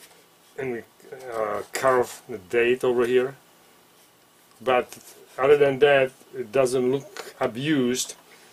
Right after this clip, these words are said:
And what is the problem? It's that charges only to three lights here. And, uh, when I put it on the charger, the charger will give me a green light, uh, shows that it's fully charged,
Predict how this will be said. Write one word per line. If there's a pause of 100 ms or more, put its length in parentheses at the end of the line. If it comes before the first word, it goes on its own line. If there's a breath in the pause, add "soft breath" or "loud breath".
(380)
And
what
is
the
problem? (100)
It's
that (840 soft breath)
charges
only
to
three
lights
here. (600 loud breath)
And,
uh, (1000 soft breath)
when
I
put
it
on
the
charger, (320 loud breath)
the
charger
will
give
me
a
green
light,
uh,
shows
that
it's
fully
charged,